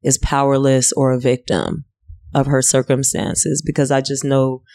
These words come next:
too many powerful Black women. Um, so for me, that the navigating horror with a Black woman protagonist is kind of tricky because you, uh, she has to be a final girl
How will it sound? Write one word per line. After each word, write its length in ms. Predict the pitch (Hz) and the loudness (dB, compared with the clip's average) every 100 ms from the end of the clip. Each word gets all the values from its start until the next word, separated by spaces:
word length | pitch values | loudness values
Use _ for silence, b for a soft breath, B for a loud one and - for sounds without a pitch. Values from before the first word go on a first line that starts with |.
| b b - | b b -4
too 120 | 180 | 0
many 200 | 156 143 | 0 -2
powerful 480 | 139 135 127 123 127 | -2 0 0 -2 -2
Black 320 | 123 117 123 | 0 0 -2
women. 480 | 110 76 76 82 147 _ B B B | -4 -4 -4 -6 -10 _ B B B
Um, 500 | 135 139 135 127 127 - | 0 2 2 0 -2 -2
so 240 | - 170 | 0 2
for 200 | 160 165 | 2 0
me, 300 | 160 170 170 160 | 2 4 4 4
that 320 | 156 151 - _ _ | 4 2 0 _ _
the 200 | - 156 - _ _ _ | -2 -2 -2 _ _ _
navigating 560 | - 151 156 165 160 151 | -2 2 2 4 2 2
horror 340 | 143 143 143 | 2 2 4
with 220 | 139 135 139 | 4 2 0
a 40 | |
Black 300 | 139 131 135 | 0 0 0
woman 220 | 143 135 | 0 0
protagonist 800 | 135 127 131 127 131 131 123 - B B B B B - | 0 0 2 2 2 2 2 0 B B B B B -2
is 120 | 147 - | -2 2
kind 240 | 175 160 | 2 4
of 100 | 147 | 2
tricky 460 | - 170 160 160 143 | 2 2 2 2 2
because 360 | 139 143 139 | 2 2 0
you, 240 | 143 143 - | -2 -4 -4
uh, 160 | - - B B B B B _ _ | -4 -8 B B B B B _ _
she 200 | - 170 | 0 2
has 260 | 165 160 156 | 4 2 0
to 100 | 160 | -2
be 140 | 147 139 | 0 0
a 60 | |
final 380 | 131 127 127 123 | 0 0 2 0
girl 360 | 135 95 69 | 0 2 2